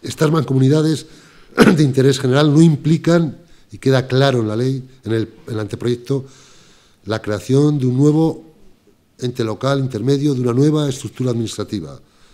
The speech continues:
Lo que hacemos son rebautizar las mancomunidades de interés comunitario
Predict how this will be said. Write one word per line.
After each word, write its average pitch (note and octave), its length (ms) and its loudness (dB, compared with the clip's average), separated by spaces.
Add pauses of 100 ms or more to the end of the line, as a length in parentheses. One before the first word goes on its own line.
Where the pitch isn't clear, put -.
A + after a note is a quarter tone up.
(600)
Lo G#2 100 -8
que G#2+ 60 -4
hacemos E3 680 0
son C#3 260 -2
rebautizar A#2 1000 -4 (1400)
las G#2+ 200 -6
mancomunidades A#2 760 -2
de A#2+ 60 -6
interés A#2+ 340 -4
comunitario C#3+ 760 -2